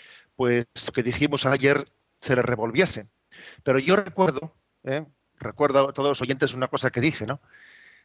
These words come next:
Dije que que este mundo no se divide entre personas equilibradas y desequilibradas, sino que más bien se divide en desequilibrados que más o menos, eh, saben llevar su desequilibrio, eh,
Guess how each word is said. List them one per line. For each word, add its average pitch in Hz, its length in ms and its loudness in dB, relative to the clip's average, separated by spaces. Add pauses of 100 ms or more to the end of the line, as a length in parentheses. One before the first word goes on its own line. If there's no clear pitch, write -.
Dije 143 360 0
que 143 440 4 (560)
que 131 60 2
este 151 220 4
mundo 151 540 2
no 139 160 -4
se 151 140 0
divide 139 380 4
entre 131 280 2
personas 135 800 0
equilibradas 123 1000 2
y 135 100 -2
desequilibradas, 123 1040 -2 (680)
sino 120 240 -6
que 123 120 -6
más 143 180 0
bien 156 300 0 (100)
se 123 220 -6
divide 123 400 0
en 120 180 -2 (720)
desequilibrados 123 1080 -2
que 117 140 -12
más 127 240 -6
o 143 80 -8
menos, 123 480 -10
eh, 123 300 -12
saben 131 420 2
llevar 123 300 4
su - 100 -8
desequilibrio, 131 880 0
eh, 143 180 0